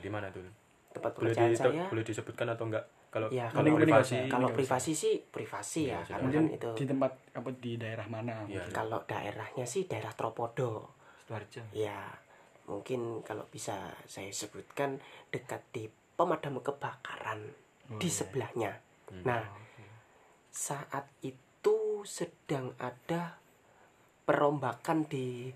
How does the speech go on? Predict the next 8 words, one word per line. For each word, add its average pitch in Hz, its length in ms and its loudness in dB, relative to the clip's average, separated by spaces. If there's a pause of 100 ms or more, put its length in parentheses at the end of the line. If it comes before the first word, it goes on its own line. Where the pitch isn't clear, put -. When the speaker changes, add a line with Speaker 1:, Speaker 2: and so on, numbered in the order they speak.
(440)
Speaker 2:
pabrik 127 360 4
saya, 110 500 -2 (400)
karena 139 280 -2
di 151 120 -4
pabrik 135 340 0
saya 127 440 -6
itu 180 580 -4 (580)
mitosnya 135 1120 0